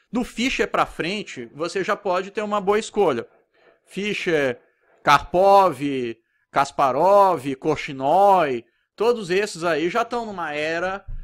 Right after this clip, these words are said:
é, que pode até, em alguns ca-, em algumas situações, tá um pouco ultrapassada, mas certamente não tá ultrapassada pelos adversários que vocês vão encontrar.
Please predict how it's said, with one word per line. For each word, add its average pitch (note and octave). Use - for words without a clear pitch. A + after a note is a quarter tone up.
é, C3
que -
pode F#3+
até, G#3+
em G3
alguns F#3+
ca-, F3
em F3
algumas F3+
situações, E3+
tá F#3+
um E3+
pouco E3+
ultrapassada, D#3
mas D#3
certamente G#3+
não A3+
tá A3+
ultrapassada F#3+
pelos F#3+
adversários F3
que F#3
vocês F3
vão E3+
encontrar. E3